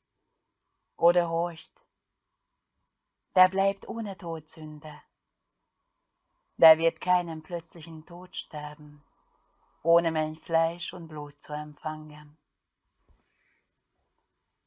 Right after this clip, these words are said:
Wer dich oder mich, liebe Mutter, um etwas bitten wird,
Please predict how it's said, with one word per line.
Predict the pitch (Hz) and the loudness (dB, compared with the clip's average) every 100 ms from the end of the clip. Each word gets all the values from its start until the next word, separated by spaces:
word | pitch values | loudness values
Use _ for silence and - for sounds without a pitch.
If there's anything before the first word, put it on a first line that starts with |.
| _ _ _ - | _ _ _ 4
Wer | 175 | 4
dich | 165 170 185 - - - - _ _ _ _ _ _ | 4 -8 -12 -18 -20 -20 -20 _ _ _ _ _ _
oder | 165 170 160 | 4 6 6
mich, | 165 180 - | 2 -8 -10
liebe | 185 175 165 | -10 -8 -8
Mutter, | 165 160 165 160 160 - - - - - _ _ - _ _ _ - | -8 -10 -12 -14 -16 -20 -20 -20 -20 -20 _ _ -20 _ _ _ 0
um | 190 | 6
etwas | 190 - 196 - | 6 6 0 0
bitten | 220 226 185 160 | -2 -10 -12 -12
wird, | 156 156 | -12 -14